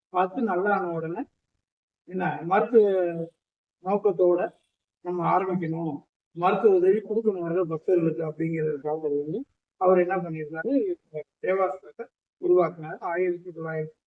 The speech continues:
நாற்பத்தஞ்சாம் ஆண்டு உருவாக்கியிருக்காரு. இப்போ எழுபத்தி எட்டாவது வருஷம் இது இருக்கு.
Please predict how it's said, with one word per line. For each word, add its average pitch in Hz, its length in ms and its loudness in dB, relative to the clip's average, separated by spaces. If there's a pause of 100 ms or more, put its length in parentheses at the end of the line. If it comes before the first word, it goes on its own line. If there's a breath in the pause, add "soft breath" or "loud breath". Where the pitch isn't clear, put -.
(320)
நாற்பத்தஞ்சாம் 165 760 -4
ஆண்டு 180 220 0
உருவாக்கியிருக்காரு. 156 640 -6 (600)
இப்போ 156 200 -4 (140)
எழுபத்தி 196 340 2 (100)
எட்டாவது 180 360 2
வருஷம் 170 320 -6
இது 143 120 -2 (800)
இருக்கு. 160 340 0